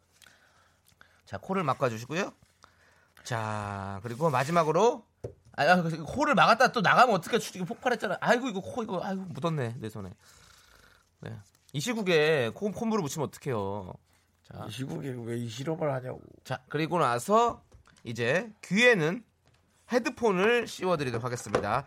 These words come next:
Speaker 1: 헤드폰에서는 아주 시끄러운 음악이 나올 겁니다. 가족 오락관, 어, 그것처럼.
Speaker 2: 아.
Speaker 1: 네,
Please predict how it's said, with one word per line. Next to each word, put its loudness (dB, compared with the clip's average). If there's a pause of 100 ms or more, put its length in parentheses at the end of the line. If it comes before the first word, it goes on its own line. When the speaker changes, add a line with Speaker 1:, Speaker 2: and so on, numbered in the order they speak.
(140)
Speaker 1:
헤드폰에서는 0
아주 -6
시끄러운 2
음악이 0
나올 0
겁니다. -2 (240)
가족 -2
오락관, 2
어, -6 (480)
그것처럼. 2
Speaker 2:
아. -14
Speaker 1:
네, -8